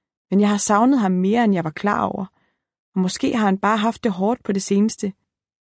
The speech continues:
Jeg kan ikke tillade mig at dømme ham, når jeg ingenting ved om ham. "Hvor bor du?" spørger jeg. Hardin ligner en, der skal forsvare sig mod et vildt dyr. "Jeg er på udkig efter noget," siger min far.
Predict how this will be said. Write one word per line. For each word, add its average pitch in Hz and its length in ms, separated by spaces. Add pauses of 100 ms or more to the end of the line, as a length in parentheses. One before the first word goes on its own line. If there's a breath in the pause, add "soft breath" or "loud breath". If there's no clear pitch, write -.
(180)
Jeg 185 120
kan 226 100
ikke - 140
tillade 226 360
mig 180 140
at 170 180
dømme 202 220
ham, 208 220
når 208 80
jeg 214 160
ingenting 226 600
ved 233 140
om 185 180
ham. 208 200 (1040)
"Hvor 196 120
bor - 280
du?" 285 180 (240)
spørger - 260
jeg. 202 160 (800)
Hardin 170 340
ligner 208 220
en, 185 140
der - 60
skal 180 200
forsvare 175 400
sig 180 140
mod 185 160
et 180 140
vildt - 260
dyr. 190 180 (840)
"Jeg 190 200
er 175 40
på 190 120
udkig 247 380
efter 196 220
noget," 180 380
siger 180 160
min 175 120
far. 175 440